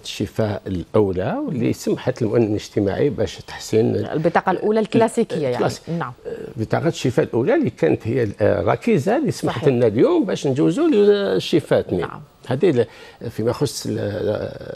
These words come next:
Speaker 1: التطور بصفة هذه تدريجية وبصفة يعني، آه، درجة بدرجة. بطاقة الشفاء
Speaker 2: نعم.
Speaker 1: الأولى، آه، سمحت لل-،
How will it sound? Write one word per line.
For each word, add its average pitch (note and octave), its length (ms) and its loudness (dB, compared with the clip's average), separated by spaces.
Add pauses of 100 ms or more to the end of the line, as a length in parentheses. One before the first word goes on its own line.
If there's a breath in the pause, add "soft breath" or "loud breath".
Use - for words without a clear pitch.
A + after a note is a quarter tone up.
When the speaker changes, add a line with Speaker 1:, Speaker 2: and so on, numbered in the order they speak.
Speaker 1:
التطور F3+ 500 0
بصفة - 400 -2
هذه G2+ 300 0
تدريجية C#3 680 0
وبصفة - 420 -4
يعني، D#3+ 320 4 (400 loud breath)
آه، C3+ 140 0
درجة D#3+ 280 2
بدرجة. F2+ 380 -4 (760)
بطاقة G#2 400 -4
الشفاء C#3+ 580 0
Speaker 2:
نعم. G3 200 2
Speaker 1:
الأولى، E3+ 580 2 (640 soft breath)
آه، - 200 -8
سمحت D#3+ 640 -2
لل-، G2+ 920 -4